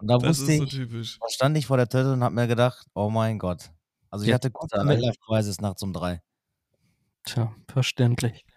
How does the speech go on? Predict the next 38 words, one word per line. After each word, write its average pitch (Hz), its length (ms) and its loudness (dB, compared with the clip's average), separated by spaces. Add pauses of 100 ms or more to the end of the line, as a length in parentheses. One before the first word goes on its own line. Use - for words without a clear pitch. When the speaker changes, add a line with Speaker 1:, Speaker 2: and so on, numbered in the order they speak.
(600)
Speaker 2:
Und 139 80 -2
was 185 160 2
ist 196 100 -4
mit 190 140 -4
dir, 202 160 -2
Leon? 104 320 -2
Du 131 140 -6
schwächelst 175 520 -8
auch, 175 320 -4
du, 170 380 -8
ähm, 156 440 -6
Speaker 3:
Oh, - 60 -14 (260)
ja. 135 60 -6
Speaker 2:
bist 147 180 -4
nicht 170 240 -4 (180)
komplett 151 420 -2
hundert 170 240 -4
Prozent 147 420 -6
fit. 185 240 -8
Woran 147 300 -4
liegt's? 156 340 -4
Was 127 140 -4
ist 139 100 -6
passiert? 139 400 -4
Speaker 3:
Ich, - 240 -8
ich 135 180 -2
weiß 220 200 2
es 139 100 -4
nicht. 113 280 0
Ich, - 220 -10
äh, 127 300 0
war 147 300 -2
auch 139 340 -8
beruflich 147 480 0
Speaker 2:
Wer 131 80 4
ist 127 120 0
diesmal 175 240 0
schuld? 101 340 -4